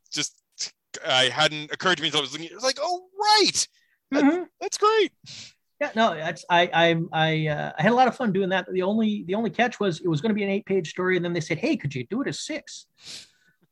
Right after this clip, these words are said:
Speaker 2: I could. <laughs>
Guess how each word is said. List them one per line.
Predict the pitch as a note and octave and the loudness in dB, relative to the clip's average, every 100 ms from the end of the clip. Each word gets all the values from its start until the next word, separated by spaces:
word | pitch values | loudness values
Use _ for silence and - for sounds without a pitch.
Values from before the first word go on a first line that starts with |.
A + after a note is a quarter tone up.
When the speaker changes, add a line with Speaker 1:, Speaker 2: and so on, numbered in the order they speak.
| _ _ _ _ _ _ _ | _ _ _ _ _ _ _
Speaker 2:
I | G3+ | 4
could. | A3+ G4 G#4 G#4+ A4+ - - - - | 8 10 10 6 4 0 0 -2 0
<laughs> | - - - C6+ C6+ C6+ G#3 - - - A#3+ A3 - E3+ - - | 0 4 2 2 -4 -2 0 2 0 2 2 2 0 -2 -2 -10